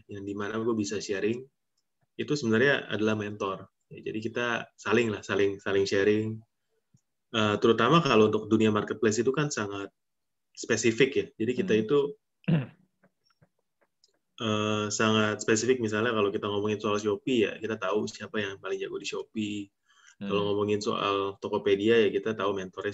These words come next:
Speaker 1: siapa dari sana. Tapi itu se-, dalam kalangan seller aja, teman-teman lama yang memang udah gua kenal lama gitu ya, dan mereka juga udah tahu track record kita seperti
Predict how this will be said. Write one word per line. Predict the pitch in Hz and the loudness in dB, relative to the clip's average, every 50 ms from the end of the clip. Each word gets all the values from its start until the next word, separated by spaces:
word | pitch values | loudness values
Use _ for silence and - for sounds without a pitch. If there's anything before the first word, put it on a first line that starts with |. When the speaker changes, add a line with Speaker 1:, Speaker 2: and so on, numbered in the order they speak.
| - 92 | -6 -10
Speaker 1:
siapa | 90 - _ 98 92 92 87 | -12 -10 _ -6 -6 -6 -6
dari | 90 92 - | -10 -14 -14
sana. | - - 87 95 95 95 | -16 -14 -12 -12 -12 -12
Tapi | 98 110 110 127 147 | -10 -10 -4 -4 0
itu | 147 160 | 0 0
se-, | 147 139 135 - _ - | 0 0 -4 -8 _ -2
dalam | 113 110 110 107 110 | 0 2 2 2 2
kalangan | 110 107 104 104 107 107 107 110 | 0 0 0 0 0 -2 -2 0
seller | 107 101 101 101 101 | 2 2 2 2 2
aja, | 98 95 101 113 123 139 151 160 156 - - _ _ _ _ _ _ _ - | 0 0 2 4 4 4 2 0 -2 -6 -12 _ _ _ _ _ _ _ -6
teman-teman | 104 104 104 101 107 104 | -4 -2 -2 -2 -2 0
lama | 101 98 98 101 107 120 135 143 135 - | 0 0 0 0 2 2 2 2 0 0
yang | 123 107 101 | -2 -2 0
memang | 101 101 104 117 123 117 | 0 -2 -2 -2 -2 -2
udah | 104 104 98 98 | 0 0 0 0
gua | 98 95 107 | 0 -2 -2
kenal | 101 101 98 | -6 -6 -4
lama | 98 92 92 95 104 107 110 - - 107 | -4 -4 -6 -4 -4 -4 -4 -4 -4 -8
gitu | 104 - - 101 | -8 -4 0 0
ya, | 98 98 104 107 | 0 0 -2 -6
dan | 107 101 98 | -8 -8 -8
mereka | 101 101 98 - 120 | -8 -6 -6 -4 0
juga | 113 104 98 95 | 0 0 0 0
udah | - | -4
tahu | - 95 101 104 | -4 -4 -4 -4
track | - 98 92 - - | -6 -8 -10 -10 -12
record | 92 - 101 98 - | -14 -14 -14 -14 -14
kita | - - 107 107 110 | -10 -8 -8 -8 -8
seperti | - - - _ | -10 -14 -18 _